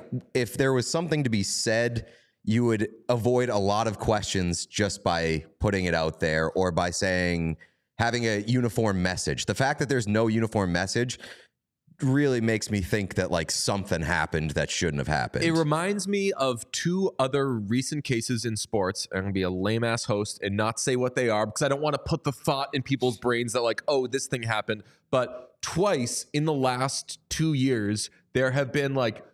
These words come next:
Speaker 2: big either absences or dismissals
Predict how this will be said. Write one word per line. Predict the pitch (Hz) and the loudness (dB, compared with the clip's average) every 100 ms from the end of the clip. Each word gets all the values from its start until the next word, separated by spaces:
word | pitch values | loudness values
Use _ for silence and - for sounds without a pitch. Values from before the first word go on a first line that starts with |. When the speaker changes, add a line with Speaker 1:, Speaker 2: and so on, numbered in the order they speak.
| _ 101 | _ -2
Speaker 2:
big | 147 170 170 170 | 2 2 0 -2
either | 165 156 131 - | 0 0 0 0
absences | 123 123 - 165 151 170 170 147 - | 0 0 -2 -4 -2 0 0 -2 0
or | 147 135 | 2 2
dismissals | 123 - 139 139 120 104 107 | -2 0 0 0 0 0 -2